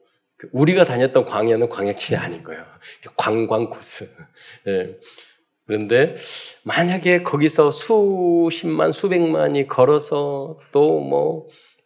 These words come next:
그 짐승들도 있고, 자녀들도 있고, 짐들도 있고, 아, 원망할 수밖에 없겠구나.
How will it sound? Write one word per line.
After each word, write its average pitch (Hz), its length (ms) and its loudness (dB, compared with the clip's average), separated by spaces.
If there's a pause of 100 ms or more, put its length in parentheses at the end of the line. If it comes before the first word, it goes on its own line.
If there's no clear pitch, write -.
(340)
그 139 180 -2
짐승들도 143 720 2
있고, 139 300 -2
자녀들도 147 840 0
있고, 139 340 -6
짐들도 147 880 -2
있고, 139 460 -4 (360)
아, 160 120 -12
원망할 180 540 2
수밖에 165 380 -2
없겠구나. 113 840 -2